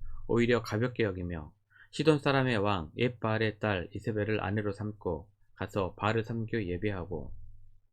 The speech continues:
남한국은 다윗이, 북한국은 여로보암이 영적인 기준이 된다고 했습니다. 아합은 여로보암의 죄가 오히려 가벼울 정도로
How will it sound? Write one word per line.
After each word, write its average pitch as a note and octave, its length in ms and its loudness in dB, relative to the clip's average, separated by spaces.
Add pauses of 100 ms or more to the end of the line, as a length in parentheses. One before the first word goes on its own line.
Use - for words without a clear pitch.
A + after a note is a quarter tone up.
(800)
남한국은 C#3 600 6
다윗이, G2+ 600 -2 (380)
북한국은 B2+ 640 2
여로보암이 A2 720 2 (320)
영적인 A#2+ 540 2
기준이 A#2+ 380 -2
된다고 G#2+ 360 -4
했습니다. F2 440 -8 (680)
아합은 C3 540 6
여로보암의 B2+ 600 4
죄가 G2+ 460 -2
오히려 A2+ 320 0
가벼울 A#2+ 440 0
정도로 G2 600 -2